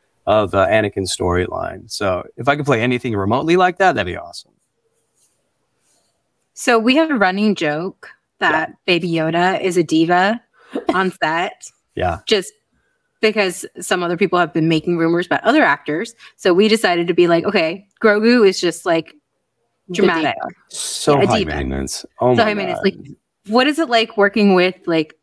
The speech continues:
Speaker 2: a puppet slash C G I creature?
Speaker 1: Uh, it's like, I mean, the entourage that he comes with. No, um, it was so
Speaker 2: <laughs> I knew
Speaker 1: cool.
Speaker 2: it.
Speaker 1: L-, like,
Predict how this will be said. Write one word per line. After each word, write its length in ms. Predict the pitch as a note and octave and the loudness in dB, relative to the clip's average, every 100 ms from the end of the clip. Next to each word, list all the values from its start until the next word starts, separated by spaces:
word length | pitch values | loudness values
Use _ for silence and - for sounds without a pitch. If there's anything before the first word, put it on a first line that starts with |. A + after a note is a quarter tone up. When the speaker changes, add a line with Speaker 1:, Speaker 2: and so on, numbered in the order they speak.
| - | -4
Speaker 2:
a 80 | F3+ | -4
puppet 880 | - - F#3 - F3+ D#3+ - - - _ _ | -6 -6 -4 0 0 0 -4 -16 -18 _ _
slash 360 | - F3+ E3 - - - | -4 0 0 -2 -12 0
C 160 | F#3+ | 0
G 180 | E3+ F3 | 4 2
I 140 | E3 | 2
creature? 640 | E3 - G3+ D#3+ D#3 G#3+ - _ _ _ _ _ _ _ - | -2 -6 -6 -2 -2 -2 -6 _ _ _ _ _ _ _ -2
Speaker 1:
Uh, 240 | C#3+ C3 | 0 0
it's 160 | D3 - | -4 -6
like, 240 | D#3 B2+ - E3 | -6 -4 -2 0
I 60 | |
mean, 120 | D#3+ C3 | 2 2
the 100 | A2+ | 2
entourage 640 | C3+ C#3 D#3+ D3+ D#3 D3+ | 0 0 2 2 2 0
that 120 | C3 | 2
he 80 | C3 | 2
comes 300 | C#3 C#3 C3 | 2 0 2
with. 220 | D3 C3+ | 2 2
No, 200 | C3 B2+ | 2 2
um, 480 | C#3 C#3+ C3 G#2+ G2+ - - - G3+ | 2 2 0 -2 -8 -16 -20 -4 0
it 100 | B3 | 2
was 140 | G#3 | 0
so 400 | - A3 F#3+ D#3 - | 2 4 4 2 -2
Speaker 2:
<laughs> 40 | |
I 80 | - | -4
knew 380 | A#2 F2+ G#3 F3+ | -2 -4 -4 -4
Speaker 1:
cool. 140 | - - | -6 -12
Speaker 2:
it. 60 | - - | -14 -6
Speaker 1:
L-, 80 | E3 | 0
like, 320 | D3 B2+ | 2 2